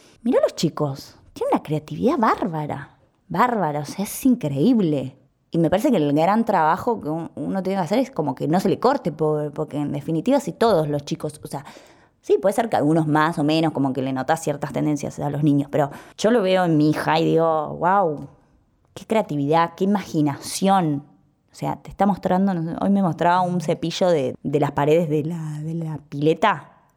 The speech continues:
y era el, era un celular para ella. Entonces me dice, "Mirá", y me mostraba todo, tipo, no sé, el hotel que vamos a ir en Cataratas, por decirte, me mostraba el video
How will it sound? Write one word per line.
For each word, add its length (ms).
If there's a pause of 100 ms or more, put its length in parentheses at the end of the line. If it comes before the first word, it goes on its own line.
(320)
y 80
era 100
el, 120 (180)
era 120
un 80
celular 380
para 160
ella. 400
Entonces 240
me 100
dice, 340
"Mirá", 460 (300)
y 120
me 140
mostraba 460
todo, 260
tipo, 220
no 100
sé, 140
el 120
hotel 360
que 60
vamos 180
a 40
ir 120
en 80
Cataratas, 640
por 140
decirte, 500 (340)
me 140
mostraba 480
el 100
video 680